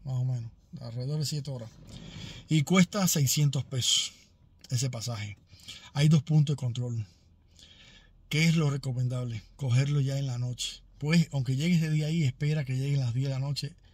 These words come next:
en, en, en el, digamos, en el, en el, en el pasaje de las diez de la noche, más o menos, once o nueve y pico, cuando menos, ¿entiendes?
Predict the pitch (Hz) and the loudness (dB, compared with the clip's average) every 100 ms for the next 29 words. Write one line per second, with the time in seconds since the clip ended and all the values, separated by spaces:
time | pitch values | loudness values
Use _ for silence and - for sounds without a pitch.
0 | _ 127 127 127 120 123 120 123 - 127 | _ -2 0 -2 -4 -6 -6 -8 -4 -2
1 | 123 117 110 107 120 - _ - - _ | -2 -6 -8 -12 -14 -18 _ -20 -20 _
2 | - - - - - - - - _ - | -16 -16 -20 -18 -16 -16 -20 -20 _ -4
3 | 139 135 156 160 131 135 131 123 - 135 | 0 2 4 4 4 2 0 -4 -4 -2
4 | 131 123 120 113 113 113 110 113 104 - | 0 0 -2 -6 -8 -10 -10 -12 -14 -16
5 | - _ 135 131 131 123 147 156 165 147 | -20 _ -2 -2 0 -2 2 4 4 2
6 | 127 113 120 139 131 127 135 127 123 110 | -2 0 0 0 0 0 -2 -2 -4 -4
7 | 120 127 127 117 131 127 131 127 123 127 | -4 -2 -4 -2 -2 -2 -4 -4 -4 -6
8 | 131 117 117 120 117 127 127 120 131 123 | -8 -8 -4 -4 -4 -2 -2 -2 -6 -8
9 | 123 113 110 110 107 104 139 208 | -8 -10 -8 -8 -10 -8 -6 -6